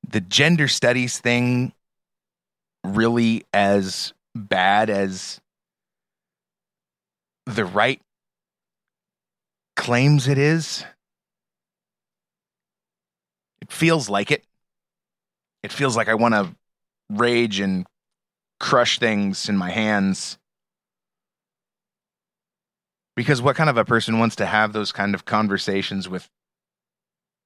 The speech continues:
five-year-olds, eight-year-olds?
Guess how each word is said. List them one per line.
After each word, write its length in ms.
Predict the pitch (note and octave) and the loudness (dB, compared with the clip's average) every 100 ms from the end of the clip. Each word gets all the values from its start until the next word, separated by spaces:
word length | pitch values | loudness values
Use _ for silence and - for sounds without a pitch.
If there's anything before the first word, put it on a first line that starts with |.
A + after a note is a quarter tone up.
| _ _ - | _ _ -20
five-year-olds, 960 | - G#2 G#2+ G#2+ F#2+ F#2 D#2+ D2 - - | -4 2 4 2 0 -4 -4 -8 -14 -10
eight-year-olds? 880 | - G2+ - F#2+ F#2 E2 D#2 D2+ - | -4 -4 -2 -2 0 -2 -4 -10 -12